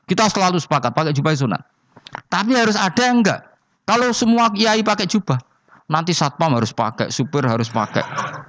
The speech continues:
Karena kalau mau sholat jadi bingung. Ini barokahnya Jabir, orang tahu, oh, ternyata sholat tuh yang paling pokok adalah nutupi aurat. Sama Rasulullah itu kadang tidak melakukan ibadah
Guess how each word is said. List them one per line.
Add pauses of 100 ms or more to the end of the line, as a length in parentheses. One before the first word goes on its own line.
(580)
Karena
kalau
mau
sholat
jadi
bingung. (1400)
Ini
barokahnya
Jabir, (480)
orang
tahu,
oh,
ternyata
sholat
tuh
yang
paling
pokok
adalah
nutupi (720)
aurat.
Sama
Rasulullah
itu
kadang
tidak
melakukan
ibadah